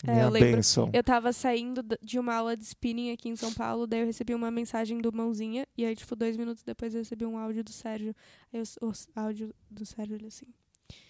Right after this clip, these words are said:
Speaker 1: "Bibi, Mãozinha, tô encaminhando esse áudio pra vocês dois." Inclusive, até quando eu fui pro Rio, é, o Mãozinha tava falando comigo desse áudio, ele assim, "Parece que a gente tava levando uma bronca, né?" <laughs>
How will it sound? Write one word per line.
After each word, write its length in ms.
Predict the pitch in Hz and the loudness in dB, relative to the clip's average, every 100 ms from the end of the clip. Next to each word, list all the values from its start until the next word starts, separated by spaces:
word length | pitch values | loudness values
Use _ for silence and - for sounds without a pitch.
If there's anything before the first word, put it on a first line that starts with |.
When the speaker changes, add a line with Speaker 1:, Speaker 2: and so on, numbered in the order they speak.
| _ _ _ | _ _ _
Speaker 1:
"Bibi, 380 | 233 202 247 277 | -2 2 4 4
Mãozinha, 580 | 269 233 214 233 262 262 | 4 2 0 0 2 2
tô 80 | |
encaminhando 500 | 240 233 233 233 233 | 0 0 -2 0 2
esse 200 | 233 - | 0 2
áudio 200 | 226 226 226 | 0 0 0
pra 120 | 233 | -4
vocês 520 | 214 214 247 240 226 | -4 -4 -2 0 -2
dois." 580 | 208 214 220 233 247 - - - - | -4 0 2 0 -2 -8 -18 -20 -12
Inclusive, 420 | 233 247 226 233 | -4 -2 0 -2
até 180 | 240 240 | -2 -2
quando 160 | 247 240 | -2 -4
eu 60 | |
fui 140 | 240 233 | -4 -4
pro 180 | 240 | -2
Rio, 400 | 233 220 233 269 - _ _ _ - - _ - | 0 0 -2 -2 -6 _ _ _ -20 -20 _ -6
é, 400 | 226 220 220 220 | -4 -2 -4 -4
o 60 | 214 | -4
Mãozinha 360 | 220 214 226 | -4 -4 -4
tava 240 | 226 226 214 | -4 -4 -4
falando 280 | 226 220 | -4 -4
comigo 520 | 220 226 220 220 214 214 | -6 -8 -6 -4 -6 -6
desse 260 | 220 - | -8 -6
áudio, 200 | 220 220 | -6 -6
ele 80 | 220 | -6
assim, 180 | 220 226 | -8 -8
"Parece 320 | 220 220 214 | -6 -8 -8
que 80 | - | -10
a 40 | 226 | -10
gente 200 | 233 - | -12 -8
tava 240 | 240 233 | -6 -6
levando 360 | 240 226 226 233 | -8 -8 -8 -8
uma 200 | 233 220 | -8 -8
bronca, 640 | 220 226 240 262 - 226 | -6 -4 -4 -6 -10 -8
né?" 160 | 208 | -2
<laughs> 500 | - 302 - - - | 0 0 -2 -8 -16